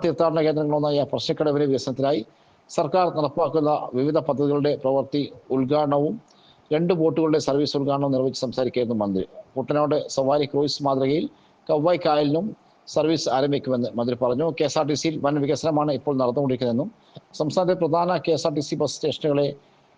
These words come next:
വിമാനത്താവളങ്ങളുടെ നിലവാരത്തേക്ക് ഉയർത്തുമെന്നും മന്ത്രി കൂട്ടിച്ചേർത്തു. നടപടി സ്-, എം വി ഗോവിന്ദൻ മാസ്റ്റർ ഓൺലൈനായി അധ്യക്ഷനായി.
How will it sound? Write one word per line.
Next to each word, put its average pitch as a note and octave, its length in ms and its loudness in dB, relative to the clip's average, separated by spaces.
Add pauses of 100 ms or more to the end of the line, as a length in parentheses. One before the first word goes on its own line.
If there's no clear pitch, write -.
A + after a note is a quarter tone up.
(520)
വിമാനത്താവളങ്ങളുടെ C#3+ 1000 0
നിലവാരത്തേക്ക് C3+ 520 0
ഉയർത്തുമെന്നും A#2+ 440 0 (220)
മന്ത്രി A2 220 0 (100)
കൂട്ടിച്ചേർത്തു. G2+ 560 -4 (500)
നടപടി C#3 380 2
സ്-, - 100 -12 (3500)
എം C#3+ 160 -10
വി D#3+ 160 -2
ഗോവിന്ദൻ E3 340 2
മാസ്റ്റർ E3 240 0 (200)
ഓൺലൈനായി D#3+ 420 2 (360)
അധ്യക്ഷനായി. C#3 500 0